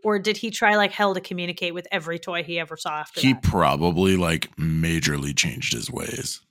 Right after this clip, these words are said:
Speaker 2: Like, big time. And we, I mean, honestly, we see the beginning of that when he goes inside and he is just abruptly mortified of his sister's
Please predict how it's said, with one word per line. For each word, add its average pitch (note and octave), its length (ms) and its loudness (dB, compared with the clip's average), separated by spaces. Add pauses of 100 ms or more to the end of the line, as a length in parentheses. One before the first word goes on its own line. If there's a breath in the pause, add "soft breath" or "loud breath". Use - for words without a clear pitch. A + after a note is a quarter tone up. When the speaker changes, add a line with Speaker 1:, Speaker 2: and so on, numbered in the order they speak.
(460)
Speaker 2:
Like, - 460 -6 (540)
big E2+ 260 0
time. C#2+ 300 0
And A#2+ 160 4
we, C3 200 6
I A2+ 100 0
mean, A2+ 140 2
honestly, F#2 400 2
we D#2 120 -2
see D#2+ 140 0
the D2 80 -6
beginning D2+ 320 -2
of C2 80 -8
that B1 220 -6 (140)
when D2 160 -4
he - 120 -2
goes D2 260 0
inside C#2 540 -2 (120)
and C2 440 -10 (320)
he D2 340 -6
is C#2+ 160 2
just - 320 -2 (360)
abruptly D2 800 -4 (160)
mortified C#2+ 760 -2 (200)
of C3 120 -4
his D2+ 240 0 (420)
sister's - 640 0